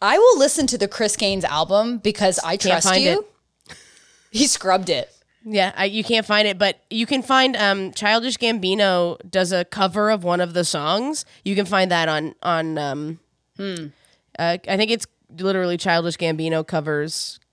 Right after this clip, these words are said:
Speaker 2: Chris Gaines. And the song, it, 'cause it was more poppy, it was a little more R and B, and it, like, his voice
Speaker 1: Wow.
Speaker 2: was beautiful. <laughs> Like, he's got a
Speaker 1: Okay.
Speaker 2: beautiful voice.
Speaker 1: I'm gonna hunt this down. I'm gonna
Speaker 2: Was
Speaker 1: see if
Speaker 2: Chris,
Speaker 1: I can find it.
Speaker 2: was the character Chris Gaines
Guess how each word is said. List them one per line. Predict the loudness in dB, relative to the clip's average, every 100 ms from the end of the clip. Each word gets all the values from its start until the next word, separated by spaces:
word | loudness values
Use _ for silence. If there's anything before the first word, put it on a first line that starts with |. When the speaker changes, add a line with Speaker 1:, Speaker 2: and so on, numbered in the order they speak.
| _
Speaker 2:
Chris | -8 -6
Gaines. | -4 -4 -4 -10 -8
And | -4 -2
the | 0
song, | 2 4 4 4 2
it, | -2
'cause | -2 0
it |
was | 0 -2
more | 0 0
poppy, | 0 0 0 0 -6 -6 -10 -6
it | -4
was | 0
a |
little | 0
more | 2 0 2
R | 2 2
and | 0
B, | -4 -8 -6 -6 -8 -10 -20 -2
and | 0 0
it, | 0 0
like, | 2
his | 2 0
voice | -2 0 2 4 2 -2 -4
Speaker 1:
Wow. | -4
Speaker 2:
was | -4 -6
beautiful. | -10 -6 0 2 0 -4 -2
<laughs> | 0
Like, | 0
he's | 0
got | 2 2
a |
Speaker 1:
Okay. | 0 2
Speaker 2:
beautiful | 4 4 4 2
voice. | 2 -4 -4 -8 -18 -20 _ _ _
Speaker 1:
I'm | -2
gonna | 0 2
hunt | 0 0
this | -2 0
down. | 0
I'm | 2
gonna | 2
Speaker 2:
Was | 4
Speaker 1:
see | 6
if |
Speaker 2:
Chris, | 4 4
Speaker 1:
I | 2
can | 2
find |
it. | -2 -4
Speaker 2:
was | 2 2 2
the | -6
character | -8 -4 -2 0 -4
Chris | -4 -4 -2
Gaines | -2 0 0 -2